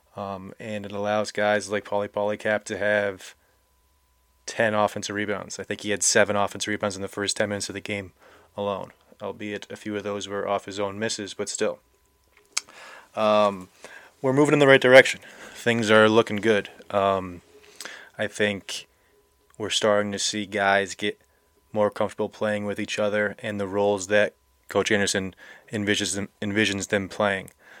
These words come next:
Uh, Wusu is really coming together. He is an all-around guy. Can dribble, can pass, uh, can really affect the game in multiple areas. He's not scared of anybody. He makes plays on the defensive end. He's aggressive.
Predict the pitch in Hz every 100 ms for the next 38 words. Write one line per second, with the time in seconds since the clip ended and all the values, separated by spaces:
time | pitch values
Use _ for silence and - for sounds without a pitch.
0 | - - _ _ - - - 107 101 98
1 | 101 117 - 113 110 110 98 101 110 104
2 | - 104 95 95 98 95 87 - - -
3 | 98 101 92 101 104 110 107 104 104 98
4 | 98 92 80 - _ - 98 98 107 104
5 | 95 - 95 107 110 104 101 - - -
6 | - - _ - 101 95 - 101 104 110
7 | 104 101 _ _ _ _ - 117 - 113
8 | - 107 110 107 104 104 - 107 107 110
9 | 107 101 - - - - 107 98 107 -
10 | - 107 107 113 107 113 110 110 - -
11 | 101 101 - - 107 101 98 110 113 113
12 | 107 104 107 107 101 - 98 - - 110
13 | - 107 98